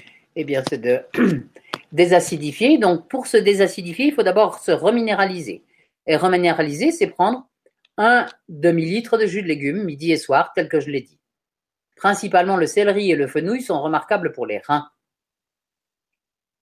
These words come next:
En hydrosol, c'est l'hydrosol de genièvre et de sureau. Et en huile essentielle, c'est un mélange à base d'huile essentielle de genièvre, genièvre et gaultérie. Et il faut surtout boire beaucoup d'eau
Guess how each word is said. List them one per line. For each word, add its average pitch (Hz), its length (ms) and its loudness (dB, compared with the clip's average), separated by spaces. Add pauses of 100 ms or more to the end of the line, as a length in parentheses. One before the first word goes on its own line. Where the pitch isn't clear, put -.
(100)
En 156 160 2
hydrosol, 190 1000 4
c'est - 200 -2
l'hydrosol 170 480 0
de 156 100 2
genièvre 165 840 0 (340)
et 160 80 0
de 151 140 -2
sureau. 170 500 -2 (520)
Et 156 100 0
en 170 80 2
huile 190 180 4
essentielle, 214 760 4 (560)
c'est 180 340 0
un 160 80 2
mélange 208 440 2
à 180 60 4
base 180 240 2
d'huile 170 180 0
essentielle 170 400 0
de 151 100 0
genièvre, 143 640 -2
genièvre 160 460 0
et 151 80 0
gaultérie. 143 540 -2 (1120)
Et 143 100 -2
il 147 60 -2
faut 156 160 2
surtout 277 380 2
boire 214 360 2
beaucoup 226 260 -2
d'eau 302 420 2